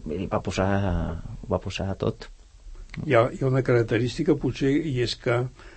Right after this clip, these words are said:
Speaker 2: eh, la història és, com moltíssimes òperes, no dic rocambolesca, però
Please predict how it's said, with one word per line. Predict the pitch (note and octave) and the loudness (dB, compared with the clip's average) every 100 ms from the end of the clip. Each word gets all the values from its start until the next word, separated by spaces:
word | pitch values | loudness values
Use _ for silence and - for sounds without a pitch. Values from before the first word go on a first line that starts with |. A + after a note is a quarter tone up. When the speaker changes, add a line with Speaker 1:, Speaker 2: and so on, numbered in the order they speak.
| - - | -14 -2
Speaker 2:
eh, | A#2 A2 A2 G#2 G#2 A2 G#2 - B2 A2 B2 B2+ - - - | 0 2 2 0 -2 -4 -6 -8 -6 -6 -6 -8 -12 -20 -10
la | E3 | -8
història | - A#2+ A#2+ D3 | -6 -2 4 6
és, | B2+ - - - - - - - | 4 -4 -12 -10 -10 -10 -16 0
com | B2 A2 | 4 4
moltíssimes | G#2 G#2+ G2 - B2 A2 A#2 A2 G#2 | 6 6 4 2 2 6 6 8 8
òperes, | A2 C3+ D3 - - - | 6 6 6 4 -4 -12
no | D#3 B2+ A#2+ B2 | -6 0 8 10
dic | B2+ B2 | 10 8
rocambolesca, | A2+ A#2 A#2+ G#2+ G#2+ G#2+ C3 B2 | 8 8 6 6 6 6 4 6
però | A#2 | 4